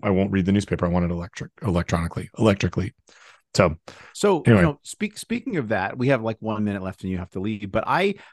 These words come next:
Speaker 2: so I, I support, um, uh, the artist that did, uh, Risky or Not, Kevin Budnick,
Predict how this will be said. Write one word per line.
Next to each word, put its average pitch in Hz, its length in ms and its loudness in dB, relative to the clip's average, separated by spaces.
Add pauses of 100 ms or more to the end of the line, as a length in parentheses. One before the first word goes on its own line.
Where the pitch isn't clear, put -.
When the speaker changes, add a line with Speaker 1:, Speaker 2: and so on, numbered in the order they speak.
(100)
Speaker 2:
so 127 260 -4
I, 147 320 -2
I 139 120 -2
support, 131 500 -4 (140)
um, 107 460 -2 (100)
uh, 101 260 -6 (140)
the 110 100 -6
artist 113 480 -4 (160)
that 101 160 -6
did, 101 240 -4 (220)
uh, 98 240 -2
Risky 104 320 -6
or 101 80 -2
Not, 139 260 -6
Kevin 107 240 -4
Budnick, 120 400 -4